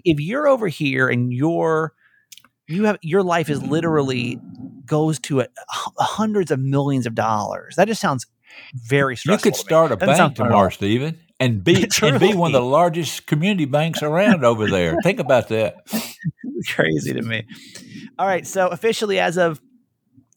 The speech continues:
Speaker 1: yesterday, it's, uh, it's happened. Monkeypox has become a, a national health emergency. Um, so they, I don't really know. Honestly, I don't have extreme details. This story just broke today. Um, at time of recording.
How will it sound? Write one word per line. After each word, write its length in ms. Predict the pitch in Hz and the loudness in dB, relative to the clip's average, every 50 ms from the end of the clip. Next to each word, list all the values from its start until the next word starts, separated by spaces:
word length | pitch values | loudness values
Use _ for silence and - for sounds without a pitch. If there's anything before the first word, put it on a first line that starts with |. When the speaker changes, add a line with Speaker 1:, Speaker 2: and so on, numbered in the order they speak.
| _ - | _ -2
Speaker 1:
yesterday, 580 | 151 170 170 143 - 175 151 147 143 139 139 - | 0 0 0 0 0 0 2 2 2 2 0 -2
it's, 200 | - 131 - - 143 | -8 -12 -10 -6 -2
uh, 300 | 139 135 131 131 131 139 | 0 2 2 2 2 0
it's 160 | 143 127 - | -2 -6 -4
happened. 400 | 160 175 165 156 143 - 135 131 | 0 2 2 2 0 -2 -4 -2
Monkeypox 520 | 139 165 160 - 165 - - 156 151 143 - | 0 0 0 0 -2 -2 0 2 2 2 0
has 100 | 151 131 | -4 -6
become 320 | 139 143 - 151 143 139 135 | -6 -4 -2 -2 0 0 2
a, 160 | 127 123 117 - - - - - - | 0 0 -2 -6 -12 -20 -20 -12 -6
a 40 | |
national 440 | 120 135 147 156 165 - - 165 147 123 | -2 0 2 2 2 0 -2 -4 -2 0
health 240 | 135 156 151 - 143 | 2 2 2 0 -2
emergency. 920 | 135 139 139 139 139 139 123 - - - - - 113 104 104 - 113 - _ _ _ - 131 - _ _ _ - | -2 0 0 2 2 0 0 -2 -6 -10 -10 -8 -10 -10 -10 -12 -14 -18 _ _ _ -18 -18 -18 _ _ _ -6
Um, 720 | - 107 110 110 107 107 107 107 107 104 104 107 113 117 - | -4 0 0 2 2 2 2 2 0 0 -2 -4 -6 -8 -12
so 720 | - - 147 135 131 127 120 120 120 120 120 117 120 123 - _ | -8 -4 0 0 2 2 0 0 -2 0 0 -2 -2 -4 -8 _
they, 640 | 120 120 117 117 117 113 113 113 113 113 113 117 - | -2 0 0 2 2 0 0 -2 -4 -4 -4 -6 -4
I 120 | 107 120 139 | -2 0 0
don't 160 | 151 151 139 | 0 0 0
really 160 | 139 135 127 | 0 -2 0
know. 200 | 123 120 120 117 | 0 0 0 2
Honestly, 320 | 117 143 156 160 151 - 160 | 2 2 2 2 0 0 0
I 20 | |
don't 100 | 165 165 | 0 0
have 140 | 160 147 131 - _ _ _ - | 0 -2 -4 -8 _ _ _ -20
extreme 380 | 147 135 - - - 160 165 151 | -12 -10 -6 -2 0 0 0 0
details. 320 | 147 147 151 151 143 120 | 0 0 2 2 2 2
This 120 | 123 131 - | -2 -4 -4
story 200 | - 131 127 123 | -2 0 0 0
just 140 | 117 110 | -2 -4
broke 220 | - 120 123 120 117 | -2 0 0 0 -2
today. 440 | - 113 117 113 117 117 117 117 - - | -4 -2 0 0 2 2 0 -2 -2 -2
Um, 460 | 117 113 110 107 104 104 104 110 - - - | 0 0 0 0 0 -2 -6 -8 -12 -14 -18
at 100 | 131 - | -10 -4
time 220 | - 123 123 120 | -2 0 0 0
of 40 | 113 | -2
recording. 580 | 110 117 - - 123 123 123 123 123 123 117 | -4 -6 -6 -4 -2 0 0 0 -2 -4 -6